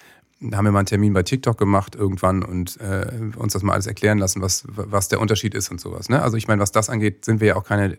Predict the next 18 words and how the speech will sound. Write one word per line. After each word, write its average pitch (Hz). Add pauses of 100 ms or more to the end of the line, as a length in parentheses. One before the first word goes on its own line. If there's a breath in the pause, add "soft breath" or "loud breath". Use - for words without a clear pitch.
(100)
Digital 101
Natives. 104 (560 loud breath)
Deswegen 104
war 104
das 101
für -
uns 107 (680 soft breath)
ganz 104
spannend. 107
Ähm, 110 (840)
trotzdem, 127 (460)
also 98
bei -
uns -
ja -
erstmal 98
Facebook 113
davor. 101